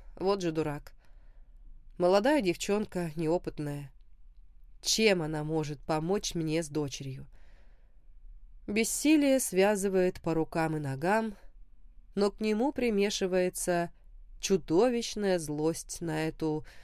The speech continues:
белобрысую выскочку. Она оказалась сильнее, чем я думал. Адвокат убеждал, что с ней не будет никаких проблем. Я не воспринимал ее серьезно.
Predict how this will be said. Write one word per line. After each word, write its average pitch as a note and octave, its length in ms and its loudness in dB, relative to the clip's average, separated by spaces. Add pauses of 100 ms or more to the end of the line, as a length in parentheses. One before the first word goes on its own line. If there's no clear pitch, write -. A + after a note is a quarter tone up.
(800)
белобрысую D#3+ 1040 2
выскочку. - 760 -8 (1400)
Она G#3+ 400 6
оказалась F#3 840 4 (120)
сильнее, F#3 640 2
чем D#3 240 -6
я D#3+ 180 0
думал. C#3 400 -6 (1300)
Адвокат G#3 560 4
убеждал, F#3+ 580 4
что - 240 0
с - 160 -4
ней F#3 280 4
не F3+ 180 2
будет E3+ 460 -2
никаких D#3 520 -4
проблем. D3 520 -6 (1120)
Я F3+ 300 4
не D#3+ 120 0
воспринимал E3 720 0
ее D3+ 280 -4
серьезно. D#3 680 -4